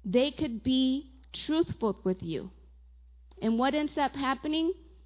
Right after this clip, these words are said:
You talk to somebody else and you say, "Oh, but don't tell anybody, but this and this and this and this happened because she told me this or he told me that. But don't tell anybody else." And then that person goes to somebody else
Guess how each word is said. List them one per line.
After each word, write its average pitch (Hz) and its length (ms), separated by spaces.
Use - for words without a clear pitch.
You 277 180
talk 330 300
to 302 120
somebody 277 440
else 262 260
and 247 180
you 254 120
say, 233 280
"Oh, 262 260
but 254 140
don't 294 260
tell 359 240
anybody, 214 460
but 185 240
this 311 260
and 349 180
this 294 220
and 240 180
this 262 220
and 226 180
this 254 220
happened 208 420
because 196 300
she 214 180
told 233 320
me 311 120
this 220 320
or 180 100
he 269 220
told 254 240
me 233 120
that. 202 240
But 302 400
don't 277 240
tell 285 200
anybody 277 400
else." 240 200
And 208 140
then 226 160
that 262 220
person 269 360
goes 220 220
to 185 140
somebody 277 500
else 247 300